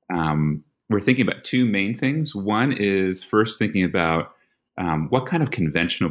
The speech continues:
political leverage a movement has. Um, it, does it have significant conventional, uh, political leverage?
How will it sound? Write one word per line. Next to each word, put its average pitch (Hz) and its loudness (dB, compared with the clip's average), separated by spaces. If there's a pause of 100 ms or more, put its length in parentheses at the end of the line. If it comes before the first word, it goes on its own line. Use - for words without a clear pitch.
political 82 0
leverage 71 -4
a 73 -6
movement 71 -8
has. - -10
Um, 71 -6
it, 78 -10
does 104 4
it 104 -6
have 104 0
significant 113 0
conventional, 104 0
uh, 92 -2
political 101 0
leverage? 95 0